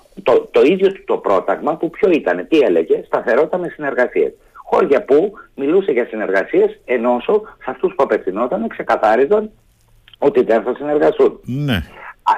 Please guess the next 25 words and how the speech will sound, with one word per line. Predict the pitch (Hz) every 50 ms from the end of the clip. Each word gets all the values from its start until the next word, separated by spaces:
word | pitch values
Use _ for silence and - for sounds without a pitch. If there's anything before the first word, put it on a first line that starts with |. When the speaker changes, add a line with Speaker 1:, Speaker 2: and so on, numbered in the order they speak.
| - -
Speaker 1:
ε, | 110
δεν | - 185 202 220 202 - 147 147 139
άλλαξε | 135 117 104 - - 107 92
τη | - -
στρατηγική | - 98 90 - - 92 76 73 71 - - 87 80
του, | - 123 123 113
δεν | - 165 170
την | 165 196 180 156
αναπλαισίωσε, | 123 110 92 - 90 82 - - - 80 76 78 - - 120 135 - -
επέμεινε | - 104 - - 185 185 165 135 107 87 -
σε | -
αυτό. | - - - 78 78 82 - - - - - -
Οπότε | - 214 196 - 226 226 -
εκεί | - - - 135
φαινόταν | 131 - 160 147 135 127 - 143 147
ένας | 143 147 170 185 185 190
μετεωρισμός. | 196 190 196 190 190 190 185 170 185 185 170 117 - - - -
Speaker 2:
Και, | - 139 131 120 131 156 165 160
ε, | - -
Speaker 1:
Ένας | 127 139 151 156 139
μετε-, | 147 135 120 120 113 110 - -
ένας | - 196 196 190 170
μετεωρισμός | 165 151 123 - 123 117 113 113 101 113 151 139 113 - - - _ -
και | - - -
προγραμματικός | - 226 226 208 180 156 127 113 104 98 - - - 95 101 120 147